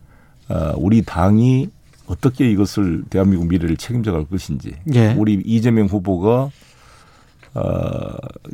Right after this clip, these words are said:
Speaker 1: 경기도지사 성남시장으로 보여줬던 종합행정의 실천력, 집행력,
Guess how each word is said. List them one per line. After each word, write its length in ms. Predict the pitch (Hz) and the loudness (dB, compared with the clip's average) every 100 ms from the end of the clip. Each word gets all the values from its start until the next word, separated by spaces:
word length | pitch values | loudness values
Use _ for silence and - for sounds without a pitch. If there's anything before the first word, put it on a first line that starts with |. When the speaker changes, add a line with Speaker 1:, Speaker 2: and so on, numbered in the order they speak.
| - | -8
Speaker 1:
경기도지사 800 | - 104 107 101 87 82 95 87 | 2 4 6 4 2 2 2 2
성남시장으로 720 | - 135 127 107 - 110 101 | 2 2 2 0 -2 0 0
보여줬던 640 | - 92 90 85 - 107 | 0 -2 -2 -4 -2 -2
종합행정의 1000 | - 98 107 117 - 131 113 113 110 107 98 | -2 0 2 2 -2 -4 -2 0 0 0 0
실천력, 640 | - 175 - 156 131 - | -2 -4 -4 -4 -4 -6
집행력, 640 | - - - 151 139 101 65 | -8 -8 -4 0 2 0 -4